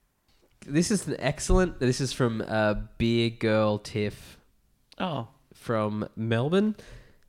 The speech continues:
Speaker 1: "This is an excellent everyday drinking beer. Great hop aroma. One of my all-time go-to fave. Great tits."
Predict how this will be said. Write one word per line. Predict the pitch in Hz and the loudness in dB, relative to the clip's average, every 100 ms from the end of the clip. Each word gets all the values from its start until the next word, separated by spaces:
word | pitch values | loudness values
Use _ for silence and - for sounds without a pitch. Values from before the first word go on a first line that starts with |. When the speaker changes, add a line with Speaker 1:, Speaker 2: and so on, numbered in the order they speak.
| _ - - | _ -20 -16
Speaker 1:
"This | - 120 156 208 - - - - | -6 4 6 6 2 -6 -8 -6
is | 147 131 | -2 0
an | 127 | 0
excellent | 131 - 180 170 | -2 -2 0 0
everyday | - 123 123 117 110 | -2 -4 -2 -4 -4
drinking | 107 113 104 113 | -4 -6 -6 -8
beer. | 110 117 117 113 - | -4 -2 -2 -4 -10
Great | - 131 147 | -4 -2 -2
hop | - - 117 | -6 -8 -4
aroma. | 107 104 104 104 104 - | -2 2 2 0 -2 -2
One | 123 | 0
of | 131 | 0
my | 113 - | -2 -4
all-time | 110 120 127 - 113 107 | 0 2 0 -2 -6 -6
go-to | 113 110 - | -4 -4 -4
fave. | 101 - 101 101 101 - 117 | -10 -8 -8 -6 -8 -12 -6
Great | 110 104 - | -2 -2 -4
tits." | - - - - | -10 -12 -12 -20